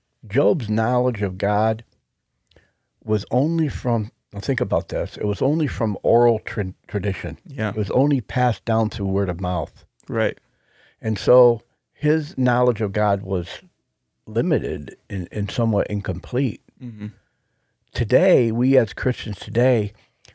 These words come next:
Speaker 1: we have the maximum revelation of God and his nature because of Jesus. Simply put, we know more, more truth about God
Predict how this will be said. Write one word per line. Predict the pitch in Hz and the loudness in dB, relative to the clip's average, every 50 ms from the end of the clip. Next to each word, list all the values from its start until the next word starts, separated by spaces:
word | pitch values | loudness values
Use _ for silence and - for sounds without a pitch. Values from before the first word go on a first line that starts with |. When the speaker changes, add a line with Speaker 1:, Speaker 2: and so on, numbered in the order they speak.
| _ - | _ -8
Speaker 1:
we | 127 156 180 | -4 -2 0
have | 156 143 147 147 139 - | 0 0 -2 -2 -4 -4
the | - 92 | -4 -6
maximum | 85 85 90 95 107 120 131 131 - - - - 120 120 117 117 107 | -4 -4 -2 -2 -2 0 -2 -2 -4 -6 -4 -2 0 0 0 0 -2
revelation | 98 110 110 101 104 107 110 107 107 - - - 92 | 0 0 0 0 0 0 0 0 -2 -2 -4 -6 -6
of | 92 90 - - _ - | -6 -6 -8 -14 _ -10
God | 92 98 104 107 98 92 87 | -6 -4 -2 0 0 -2 -2
and | 90 87 | -4 -4
his | - 104 90 - | -4 -4 -4 -2
nature | 101 110 117 117 - - - 73 - - - - - - - _ | -2 0 0 0 -2 -4 -6 -8 -8 -10 -16 -20 -20 -20 -14 _
because | - 127 - - - 160 151 147 | -4 -4 -2 0 2 0 2 0
of | 180 131 | -2 -4
Jesus. | - - 160 214 226 165 - - - - - - - _ _ _ _ _ _ _ _ _ _ _ _ _ _ - - - - - - - | -4 -4 -4 -4 -4 -6 -8 -12 -16 -16 -20 -20 -20 _ _ _ _ _ _ _ _ _ _ _ _ _ _ -20 -20 -20 -20 -18 -18 -8
Simply | - - 185 185 - - 156 139 | 0 2 2 4 4 2 0 0
put, | - - 170 170 175 175 | 2 4 6 6 6 6
we | 139 156 196 | 2 0 0
know | 190 175 165 165 165 170 170 | 0 2 2 4 4 4 4
more, | 175 170 160 156 160 139 - _ - | 4 4 4 4 2 0 -2 _ -4
more | 151 143 147 151 151 151 151 - _ - | 0 4 6 6 6 6 6 2 _ -8
truth | - - - 160 196 214 165 - - - - - _ _ _ _ _ _ _ - - | -6 -2 2 2 4 2 2 0 -4 -10 -18 -20 _ _ _ _ _ _ _ -8 -4
about | 139 143 143 - - 120 | 0 4 4 4 2 2
God | 123 131 123 127 131 135 135 - | 0 0 2 2 2 0 0 -4